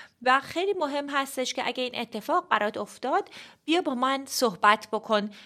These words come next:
چون کودکتون بدونه که شما تنبیهش نمی‌کنین اگه بیاد از شما این اطلاعات رو بخواد بگیره. فیلم‌های پورن می‌تونه خیلی اطلاعات غلطی به کودکمون بده در مورد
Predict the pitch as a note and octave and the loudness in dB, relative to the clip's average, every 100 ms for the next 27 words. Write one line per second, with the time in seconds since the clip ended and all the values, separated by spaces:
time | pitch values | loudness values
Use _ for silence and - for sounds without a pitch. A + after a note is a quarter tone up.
0 | _ - C#4+ C#4 - B3+ B3 C4 D4 D4 | _ -4 -2 -2 -8 0 2 2 -4 -8
1 | C#4 C4 C4+ C#4 A3+ G#3+ A3+ G3+ G#3 A#3 | -4 -4 -2 -4 -6 -4 -4 -4 -4 -2
2 | A3+ F#3 A3 B3+ - C4+ D4 - G3 F#3+ | -2 -2 -4 -4 -4 -6 -8 -8 -8 -6
3 | - F#3 F#3 F3+ E3+ - _ A3 G#3 G3+ | -6 -4 0 -2 -4 -16 _ 0 0 0
4 | G#3 - - F#3+ F#3 F#3 - G3+ G3 G3 | -2 0 -2 -2 0 -2 -2 -6 -4 -6
5 | G3 G#3 F#3 - F3+ F#3 F3+ F#3 F#3 F3+ | -4 -2 0 0 -2 -4 -6 -6 -2 -4
6 | E3+ - - _ F#3+ G3 F#3+ F3 A#2 - | -4 -14 -20 _ -2 0 0 -4 -8 -10
7 | - - A#3 G3+ G3 G#3 G3 F#3 - G#3 | -14 -4 0 0 4 6 6 0 -4 0
8 | A#3+ E4 F#4 D#4+ C#4 C4+ C4+ - B3 B3 | 2 0 -2 -8 -8 -6 -6 -4 -4 -4
9 | B3 G#3+ A3+ F#3+ F3+ - B3+ - G3+ G3 | -6 -6 -2 2 2 2 -2 0 2 4
10 | A3+ - C#4 G3 - F3+ E3 F3 F#3+ F3 | 4 2 -6 -6 -8 -6 -6 -6 -8 -8
11 | F3+ F3 E3+ E3 E3+ E3 D#3+ | -4 -2 0 0 -2 -4 -4